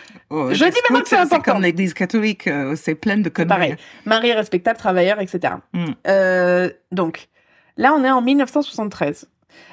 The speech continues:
Speaker 2: Là, il, il se met à suivre discrètement des femmes dans la rue. Et comme beaucoup d'autres tueurs en série psychopathes, sa vie imaginaire et secrète, qu'il a depuis qu'il est tout petit, commence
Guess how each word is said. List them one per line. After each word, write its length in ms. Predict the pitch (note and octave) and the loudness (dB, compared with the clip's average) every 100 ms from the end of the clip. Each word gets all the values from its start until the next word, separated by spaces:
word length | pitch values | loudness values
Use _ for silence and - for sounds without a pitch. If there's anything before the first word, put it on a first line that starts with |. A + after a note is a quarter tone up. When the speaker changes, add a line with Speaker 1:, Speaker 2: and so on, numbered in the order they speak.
| - | -2
Speaker 2:
Là, 140 | A3+ | 0
il, 160 | C#4 - | 0 -2
il 140 | A3 G3+ | -6 -4
se 160 | B3 | -2
met 260 | A3+ C4 E4+ | 0 2 2
à 80 | A#3 | 0
suivre 380 | - D4+ C4 | 0 -2 0
discrètement 500 | G3+ B3 - B3+ B3+ | -2 -4 -4 -4 -2
des 140 | B3+ A3 | -2 -2
femmes 180 | A3 G#3 | -2 0
dans 80 | |
la 160 | F#3 F3 | 2 2
rue. 220 | F#3+ D#4 - _ _ - - - - | 0 -2 -4 _ _ -20 -20 -20 -4
Et 160 | F#3 | -2
comme 280 | F3+ C4+ C4 | 2 2 2
beaucoup 340 | G3+ C4 - D4+ | 0 -2 0 0
d'autres 300 | B3+ - G#3+ | 0 -2 -6
tueurs 480 | - - C4 B3+ | -8 -4 0 2
en 80 | A3+ | 0
série 240 | G#3 G#3 G#3 | -4 -4 -4
psychopathes, 540 | - F#3 F#3 C#4+ E4 | -4 -2 0 0 -2
sa 180 | - G3+ | -2 -2
vie 380 | G3 G3 C4 C#4 | 0 0 2 2
imaginaire 680 | A#3 G#3+ G#3+ G#3+ G#3+ G3+ F#3 | 2 0 -2 -2 0 0 0
et 80 | F3 | -2
secrète, 680 | F3 F3 - D4+ - - - _ | -4 -6 -2 -2 -4 -20 -20 _
qu'il 260 | - G3 F3+ | -8 0 2
a 80 | F3 | 2
depuis 280 | E3+ - F3+ | 0 -4 -6
qu'il 140 | E3+ | -4
est 100 | D3 | -4
tout 100 | F3 | -4
petit, 340 | F#3+ - E4 | -6 -2 -2
commence 840 | - B3 A#3 B3 D4+ F4 - - | 0 0 0 2 2 0 -4 -18